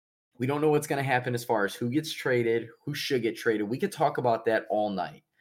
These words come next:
But what is a must, and what we will continue to see is different, um,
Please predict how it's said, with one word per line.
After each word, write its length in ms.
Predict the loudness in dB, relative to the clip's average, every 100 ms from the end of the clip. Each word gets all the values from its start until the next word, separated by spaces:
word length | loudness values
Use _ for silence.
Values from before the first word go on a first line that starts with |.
| _ _ _ -2
But 80 | 0
what 380 | 4 4 4 2
is 220 | -2 0
a 100 | 0
must, 580 | 0 -2 -2 -6 -14 -10 -4
and 140 | 0
what 200 | 2 2
we 120 | 2
will 300 | 4 4 2
continue 440 | -2 -4 -2 -2 -2
to 80 |
see 280 | -2 0 0
is 140 | 0 0
different, 520 | -4 -2 -4 -6 -6 -2
um, 460 | 0 0 -2 -6